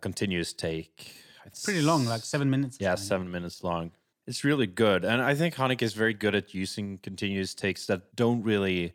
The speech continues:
Speaker 1: stand out in a bad way. Like,
Speaker 2: Yeah.
Speaker 1: they flow really well in the context of the movie.
Speaker 2: You might not really register that it is a long take.
Speaker 1: No.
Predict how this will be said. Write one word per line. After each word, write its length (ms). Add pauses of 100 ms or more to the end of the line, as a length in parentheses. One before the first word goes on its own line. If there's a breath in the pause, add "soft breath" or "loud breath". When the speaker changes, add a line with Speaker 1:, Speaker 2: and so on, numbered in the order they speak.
Speaker 1:
stand 500
out 320
in 120
a 60
bad 340
way. 340
Like, 140
Speaker 2:
Yeah. 80
Speaker 1:
they 160
flow 440
really 240
well 360
in 120
the 80
context 480
of 100
the 60
movie. 440 (120)
Speaker 2:
You 140
might 160
not 160
really 220
register 500
that 200
it 140
is 240
a 140
long 240
take. 480 (100)
Speaker 1:
No. 160